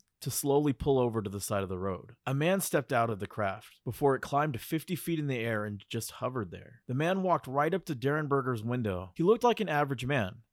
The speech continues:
six feet tall, about thirty-five years of age, olive complexion,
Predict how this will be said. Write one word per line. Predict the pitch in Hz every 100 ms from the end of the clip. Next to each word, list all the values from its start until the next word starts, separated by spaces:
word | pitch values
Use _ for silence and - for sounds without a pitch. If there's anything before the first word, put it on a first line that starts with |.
| _ _
six | - - 151
feet | 196 175
tall, | - 127 127 139 -
about | 120 117
thirty-five | 135 135 139 143 135 127
years | 131
of | 131
age, | 110 110 110 - -
olive | 120 120 120 117 _ -
complexion, | 120 123 113 - 107 113